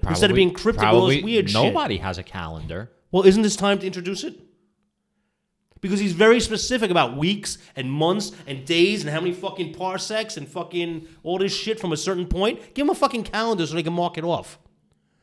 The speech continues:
Speaker 1: This can't be a new concept at this point.
Speaker 2: So
Speaker 1: Who had the sundial? Who made the sundial?
Speaker 2: So here's the thing.
Speaker 1: Who made the sundial?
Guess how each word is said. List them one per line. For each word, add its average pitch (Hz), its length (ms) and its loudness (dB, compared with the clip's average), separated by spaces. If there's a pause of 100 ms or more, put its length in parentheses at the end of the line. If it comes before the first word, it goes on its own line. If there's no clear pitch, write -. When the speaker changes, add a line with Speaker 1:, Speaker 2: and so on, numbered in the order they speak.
(160)
Speaker 1:
This 156 140 2
can't 208 260 2
be 196 100 4
a 165 60 8
new 160 180 2
concept 127 520 -8
at 95 60 -20
this 98 100 -20
point. - 280 -20 (1300)
Speaker 2:
So 101 680 4
Speaker 1:
Who 254 160 4
had 262 100 6
the 180 80 2
sundial? 127 540 4
Who 233 120 4
made 285 140 6
the 247 60 10
sundial? 104 500 4
Speaker 2:
So 123 140 4
here's 135 260 4
the 131 100 0
thing. 101 260 -4
Speaker 1:
Who 190 100 8
made 220 160 8
the 185 80 2
sundial? 98 680 0